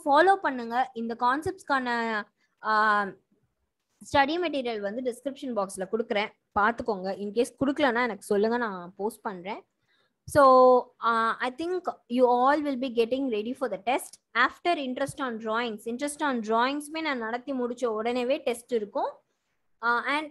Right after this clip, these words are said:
higher purchase-ல few concepts நடத்திருக்கேன். அதுலயும் டெஸ்ட் இருக்கும். So,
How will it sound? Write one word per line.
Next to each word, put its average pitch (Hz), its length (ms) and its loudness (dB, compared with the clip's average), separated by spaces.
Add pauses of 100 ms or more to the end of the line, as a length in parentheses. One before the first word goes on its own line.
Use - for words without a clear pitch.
(140)
higher 339 420 2
purchase-ல 330 540 2
few 285 140 -2
concepts 285 440 0
நடத்திருக்கேன். 240 580 -2
அதுலயும் 254 400 -2
டெஸ்ட் 226 280 -8
இருக்கும். 208 360 -6 (1080)
So, 269 80 4